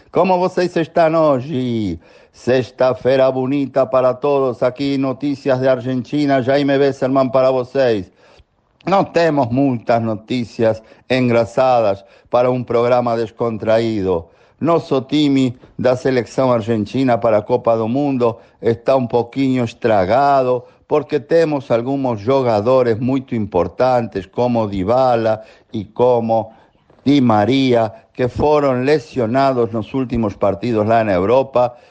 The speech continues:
y tenemos dudas si ellos van a poder jugar na Copa do Mundo.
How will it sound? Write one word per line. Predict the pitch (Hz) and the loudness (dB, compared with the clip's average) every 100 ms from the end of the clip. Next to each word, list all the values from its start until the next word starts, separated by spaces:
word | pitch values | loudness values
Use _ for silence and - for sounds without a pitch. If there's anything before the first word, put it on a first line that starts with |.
| _ | _
y | 131 131 | -6 -2
tenemos | 160 165 143 107 | 0 2 2 -2
dudas | 110 156 135 131 127 123 | 0 0 2 0 0 0
si | 139 | -2
ellos | 131 120 | -2 0
van | 123 123 | 0 0
a | 104 | 0
poder | 107 117 113 | 2 2 0
jugar | 107 110 117 120 117 - _ _ | 0 2 2 2 -2 -10 _ _
na | 120 120 | -2 -2
Copa | - 127 123 113 | 0 -2 2 0
do | 110 | 0
Mundo. | 104 101 87 80 71 | -2 -4 -4 -6 -10